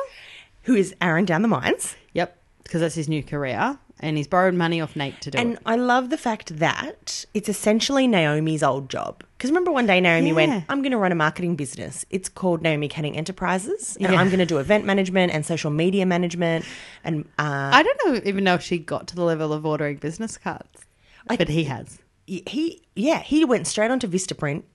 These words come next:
Speaker 1: and
Speaker 2: Yep.
Speaker 1: he got those business cards done.
Speaker 2: Yeah, and they don't say what he does on it.
Speaker 1: And they've got, and there was a typo on them 'cause he's got at Aaron Brennan on Twitter, and a bunch of people alerted me to the fact that there is a real Aaron, at Aaron Brennan on Twitter.
Speaker 2: Oh, no.
Speaker 1: <laughs> He's getting all these tweets now.
Speaker 2: Oh, no. <laughs>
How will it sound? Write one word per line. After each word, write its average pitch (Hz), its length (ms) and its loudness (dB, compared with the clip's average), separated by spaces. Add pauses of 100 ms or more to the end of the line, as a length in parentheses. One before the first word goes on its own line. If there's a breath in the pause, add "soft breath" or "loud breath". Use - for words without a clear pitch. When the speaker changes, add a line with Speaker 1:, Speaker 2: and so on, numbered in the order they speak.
(120)
Speaker 1:
and 170 100 2
Speaker 2:
Yep. 156 100 0
Speaker 1:
he 190 340 0
got 165 260 2
those 147 220 0
business 135 300 -8
cards 87 280 -6
done. 62 360 -10
Speaker 2:
Yeah, 175 220 2
and 180 140 4
they 180 60 8
don't 180 240 4
say 165 120 2
what 160 120 4
he 151 80 0
does 143 200 -4
on 131 120 -4
it. - 100 -12 (320)
Speaker 1:
And 294 260 2
they've 370 120 0
got, - 220 2 (440 soft breath)
and 208 100 2
there 214 80 2
was 208 120 -2
a 202 40 -4
typo 190 400 2
on 151 120 2
them 143 120 -2
'cause - 160 -4
he's 190 140 -4
got - 180 2
at 208 220 0
Aaron 165 240 0
Brennan 196 340 2
on 220 100 0
Twitter, 220 220 0
and 175 280 0 (140)
a 170 100 2
bunch 180 240 0
of 190 60 -8
people 160 400 0
alerted 156 320 -2
me 151 100 -2
to - 80 -10
the - 80 -16
fact 143 200 -6
that 143 100 -8
there 156 120 2
is 151 80 0
a 160 60 0
real 165 300 0
Aaron, 160 320 0
at - 160 0
Aaron 147 240 -2
Brennan 135 260 -4
on 131 120 -6
Twitter. 151 440 -6 (100)
Speaker 2:
Oh, 156 240 2
no. 135 320 0
Speaker 1:
<laughs> 143 100 4
He's 143 100 2
getting 220 280 4
all 202 80 2
these 185 260 2
tweets 180 380 -6
now. 175 280 6
Speaker 2:
Oh, 175 40 4
no. 170 500 -2
<laughs> - 60 -16